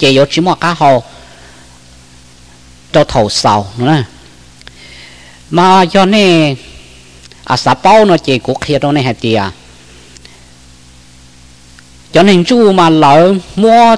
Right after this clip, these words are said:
cho lù ra rong đỡ dài lỡ, lỡ cho nó đỡ chẳng chỗ nó đó, phao thì chẳng chén lỡ mua dài lỡ nè. Chê qua Abraham lúc này mà nếu mua nhỏ cho họ, à, ít phong đỡ lỡ hùa thả mù lò xí, phao dỗ hạ.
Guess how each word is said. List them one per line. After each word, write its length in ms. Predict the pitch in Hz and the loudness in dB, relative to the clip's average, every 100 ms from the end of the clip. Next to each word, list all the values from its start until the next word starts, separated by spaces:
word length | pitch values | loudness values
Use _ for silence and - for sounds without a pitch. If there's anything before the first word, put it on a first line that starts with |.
| - | 0
cho 160 | 123 151 | 2 2
lù 200 | 170 143 | 2 2
ra 140 | 156 | 0
rong 220 | 151 170 | 2 2
đỡ 160 | 139 151 | 2 0
dài 320 | 135 131 127 | 2 2 2
lỡ, 200 | 123 92 95 | 0 -2 -2
lỡ 140 | 139 | -2
cho 160 | 135 127 | 0 0
nó 180 | 180 214 | 2 2
đỡ 200 | 131 156 | 2 0
chẳng 160 | 131 107 | -2 -4
chỗ 140 | 127 | -2
nó 100 | 165 | 0
đó, 540 | 160 185 240 269 277 277 | 2 2 4 4 2 0
phao 180 | - 143 | 0 -2
thì 120 | 135 104 | -2 -6
chẳng 180 | - 101 | -6 -4
chén 200 | 175 185 | -4 -2
lỡ 120 | 120 | -2
mua 160 | 160 | -2
dài 260 | 135 123 117 | -2 -2 -2
lỡ 120 | 104 | -2
nè. 140 | 147 127 - - - - - - - - - - - - | -2 -2 -6 -20 -20 -20 -20 -20 -20 -20 -20 -20 -20 -10
Chê 300 | - 185 185 | 0 2 4
qua 360 | 180 165 165 170 | 4 4 4 4
Abraham 420 | 160 175 156 131 | 2 0 0 0
lúc 120 | 196 | 0
này 260 | 226 247 226 | 2 2 2
mà 400 | 180 156 147 143 | 2 2 2 2
nếu 180 | 143 156 | 0 0
mua 200 | 214 190 | 2 0
nhỏ 240 | 190 220 | 2 0
cho 160 | 214 175 | 2 2
họ, 340 | 131 143 170 165 - - - - - | 4 4 4 2 -4 -20 -20 -20 -8
à, 260 | - 131 131 | 0 0 0
ít 120 | 208 | -4
phong 200 | - 156 | -2 0
đỡ 180 | 139 131 | 2 2
lỡ 160 | 151 151 | 4 2
hùa 240 | 156 147 143 | 2 0 0
thả 180 | 135 127 | -2 0
mù 340 | 196 196 131 | 2 2 2
lò 220 | 117 120 113 | 0 0 -2
xí, 420 | - 127 160 196 - - - | -4 -2 -2 -4 -14 -20 -20
phao 340 | - 147 147 131 - | -6 0 0 -2 -6
dỗ 240 | 127 127 147 | -4 -2 -2
hạ. 240 | 123 92 | -2 -6